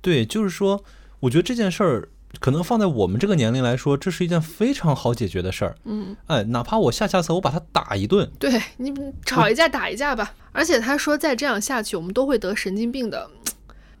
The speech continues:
Speaker 1: 死不死啊你？
Speaker 2: 这真的，那这班儿再上一天，我还活不了了，那，那上不上啊？
Speaker 1: 很难想象，就是已经到清华大学这种级别，九几年的清华大学生啊。
Speaker 2: 对呀。
Speaker 1: 那可不是一般人能上的。唉。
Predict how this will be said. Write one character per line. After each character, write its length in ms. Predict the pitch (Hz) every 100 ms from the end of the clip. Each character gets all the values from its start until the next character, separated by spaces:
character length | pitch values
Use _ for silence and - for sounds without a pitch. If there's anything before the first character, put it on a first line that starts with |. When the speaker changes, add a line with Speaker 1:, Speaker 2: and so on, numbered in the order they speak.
| -
Speaker 1:
死 240 | - - 82
不 80 |
死 240 | 92 - 82
啊 60 | 82
你？ 160 | 90 -
Speaker 2:
这 160 | - 240
真 260 | - 285 269
的， 220 | 226 180 - -
那 80 |
这 120 | 339 359
班 180 | 359 381
儿 60 |
再 120 | 370
上 220 | 339 294 277
一 60 |
天， 140 | 269 269
我 60 |
还 140 | 220 247
活 160 | 233
不 60 | 262
了 200 | 269 185
了， 80 | 202
那， 180 | 269 302
那 100 | 339
上 240 | 403 339
不 80 | 226
上 240 | 240 214
啊？ 260 | 170 107 - - _ - -
Speaker 1:
很 180 | - 113
难 160 | 120 208
想 160 | 113
象， 220 | 101 135 131
就 100 | 143
是 300 | - 117 - -
已 160 | - 113
经 180 | 131 190
到 160 | 196
清 240 | - - 190
华 160 | 131
大 140 | 139 123
学 180 | 107
这 200 | 107 147
种 120 | 117 98
级 80 |
别， 80 | 107 -
九 240 | 123 208
几 160 | - 120
年 120 | 101
的 80 | 107
清 160 | 120
华 120 | 113
大 120 | 107 101
学 120 | 98
生 160 | 104
啊。 80 | 98
Speaker 2:
对 80 | 233
呀。 340 | 208 180 170 - - _ _
Speaker 1:
那 80 | 220
可 120 | 139
不 80 | 127
是 140 | 160
一 80 | 160
般 160 | 151 156
人 140 | 135
能 120 | 123
上 240 | 123 170 113
的。 220 | 95 98 - - - _ -
唉。 260 | 104 80